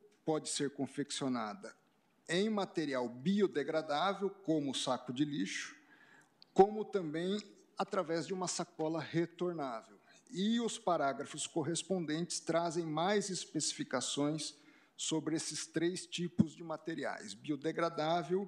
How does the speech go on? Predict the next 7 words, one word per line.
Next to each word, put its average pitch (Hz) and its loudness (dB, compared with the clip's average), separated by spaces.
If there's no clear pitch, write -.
retornável 156 0
e 160 0
reciclado. 131 -2
Ou 156 0
seja, 143 0
penso 202 0
eu 151 0